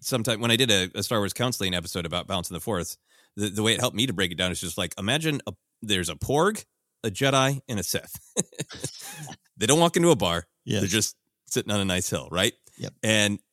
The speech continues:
Speaker 1: if the Porg died of old age, or even if it got scooped up by a natural predator, the Jedi'd probably go, "That's sad."
Speaker 2: Mm-hmm.
Speaker 1: <laughs>
Speaker 2: Mm-hmm.
Speaker 1: But that happens. If a Sith, for no reason, just walked up and like, "Uh, this Porg,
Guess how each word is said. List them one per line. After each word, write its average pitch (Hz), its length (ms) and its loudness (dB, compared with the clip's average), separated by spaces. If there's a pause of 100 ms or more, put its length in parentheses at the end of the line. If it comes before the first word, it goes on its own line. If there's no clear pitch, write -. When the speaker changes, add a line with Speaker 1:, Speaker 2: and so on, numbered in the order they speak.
(240)
Speaker 1:
if 160 300 -2
the 143 120 2
Porg 139 640 -2
died 101 280 0
of 95 80 0
old 104 200 2
age, 69 380 -8 (200)
or 90 240 -6
even 143 260 2
if 131 120 0
it 127 180 -10
got 82 240 -4 (220)
scooped - 460 -4
up 117 220 0
by 90 160 -4
a 78 60 -4
natural 92 400 -4
predator, 73 520 -6 (160)
the 101 80 -6
Jedi'd 101 380 -2
probably 90 200 -2
go, 82 280 -6 (380)
"That's 92 200 -6
sad." 65 380 -10 (480)
Speaker 2:
Mm-hmm. 107 340 -6
Speaker 1:
<laughs> 127 40 -18 (600)
Speaker 2:
Mm-hmm. 117 240 -14
Speaker 1:
But 95 140 -4
that 76 200 -10
happens. - 480 -18 (520)
If 185 120 2
a 147 80 2
Sith, - 400 2
for 135 120 0
no 135 160 6
reason, 139 300 4
just 117 180 2
walked 123 220 4
up 160 120 4
and 104 80 -2
like, 92 200 -2 (360)
"Uh, 131 400 4
this 135 260 0
Porg, 180 340 4